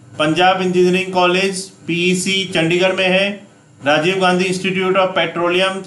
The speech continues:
Technology रायबरेली में है। राजीव गांधी National Institute of Intellectual Property Management नागपुर में है। रमन इस-, रिसर्च इंस्टीट्यूट बैंगलोर में है।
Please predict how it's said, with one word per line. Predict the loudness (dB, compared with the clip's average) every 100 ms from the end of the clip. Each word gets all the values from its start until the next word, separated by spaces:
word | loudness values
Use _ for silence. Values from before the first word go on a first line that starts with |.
| -6
Technology | -4 0 2 2 0 -2 -2 -6 -14 -20 -20 _ -20 -6 0
रायबरेली | 0 2 0 0 0 0
में | 0
है। | 0 0 -4 -14 -20 _ _ _ -20 _ _ _ -2
राजीव | 0 2 2
गांधी | 2 2 0
National | 0 0 0 -2
Institute | -2 -4 -2 2
of | 2 0 -4
Intellectual | -2 0 -2 -2 -2 -2 -2 -4 -4
Property | -4 -2 -2 2 2 0 -4 -16 -20 _ -4
Management | 0 0 0 0 0 0
नागपुर | -2 -2 -2 0
में | 0
है। | 2 0 -2 -8 -18 _ _ -4
रमन | 0 2 0
इस-, | -2 -4 -2
रिसर्च | 0 2 0 0
इंस्टीट्यूट | -4 -2 -2 2 2 2
बैंगलोर | 0 0 2 2
में | 2 2
है। | 2 0 -4